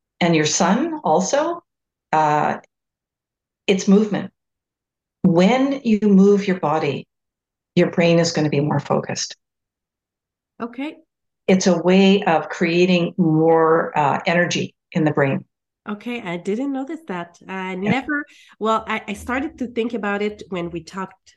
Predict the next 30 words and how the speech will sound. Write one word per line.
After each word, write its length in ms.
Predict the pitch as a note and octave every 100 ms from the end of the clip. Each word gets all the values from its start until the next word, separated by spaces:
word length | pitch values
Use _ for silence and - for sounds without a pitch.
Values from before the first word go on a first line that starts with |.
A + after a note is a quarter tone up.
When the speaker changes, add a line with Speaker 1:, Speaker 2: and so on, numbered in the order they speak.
| _
Speaker 2:
uh, 140 | E3+ E3
about 340 | F3+ E3+ E3 F#3+
it 120 | -
together. 600 | G#3+ F3 E3 F#3 C#4+ G#4+ - - _
And, 360 | G3 F3+ F#3 F#3+
uh, 280 | F#3 F3+ F3+
but 180 | F#3 F3+
before 360 | G3+ - C#4
that, 240 | A#3 A#3 -
it's 200 | F#3+ -
something 340 | A3+ A3+ B3
that 160 | B3+ G#3
I 120 | F#3
did 400 | F3 G#3 A3 A3+
without 380 | G#3 F#3+ G3 G#3
even 280 | G#3+ G3+ G3
thinking. 580 | A3 B3 B3 E3 D3+ D3+
So 420 | - F#3+ F3 F3
I 160 | F3 F#3
know 160 | G3 G#3
my 140 | G3
son 320 | G3 G#3 F#3+
does 180 | F#3 F3+
the 80 | F3
same 260 | - F#3
thing. 200 | G3+ B3
He 160 | B3+ G3+
plays 360 | G#3 G3 F#3+ F#3+
with 160 | F3
everything. 600 | F3+ F#3 A3+ B3+ C4+ C#4+